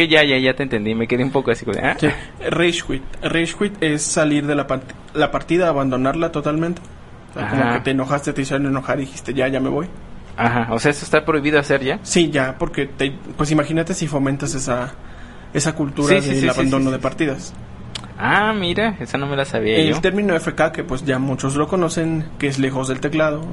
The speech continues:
Speaker 2: o sea, que se alejó del teclado
Speaker 1: Ajá.
Speaker 2: por una desconexión o por, igual, por un mismo enojo.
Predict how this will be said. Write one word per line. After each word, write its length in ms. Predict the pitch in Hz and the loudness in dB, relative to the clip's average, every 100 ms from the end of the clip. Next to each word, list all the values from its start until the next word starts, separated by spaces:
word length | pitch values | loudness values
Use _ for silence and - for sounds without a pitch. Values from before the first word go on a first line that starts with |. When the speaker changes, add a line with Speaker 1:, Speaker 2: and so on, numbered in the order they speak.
| 147 | -10
Speaker 2:
o 40 | |
sea, 100 | - | -10
que 80 | - | -8
se 100 | 139 | -2
alejó 260 | 131 123 147 | 0 2 0
del 100 | 151 | 0
teclado 420 | 151 156 151 156 151 | -2 0 0 0 0
Speaker 1:
Ajá. 280 | 135 147 143 - - - - - - - | 0 -2 -8 -12 -16 -16 -16 -16 -16 0
Speaker 2:
por 200 | 151 151 | 2 4
una 160 | 156 160 | 4 4
desconexión 680 | 165 143 131 127 156 175 - - - 151 | 2 0 0 0 0 0 -2 -8 -8 -2
o 240 | 151 139 | 0 0
por, 580 | 135 147 143 147 151 160 - | 0 2 2 2 0 -4 -2
igual, 380 | 147 143 143 | 0 2 0
por 240 | 175 151 139 | -2 -2 0
un 240 | 135 139 | 2 2
mismo 240 | 139 139 143 | 2 2 2
enojo. 320 | 147 160 | 0 0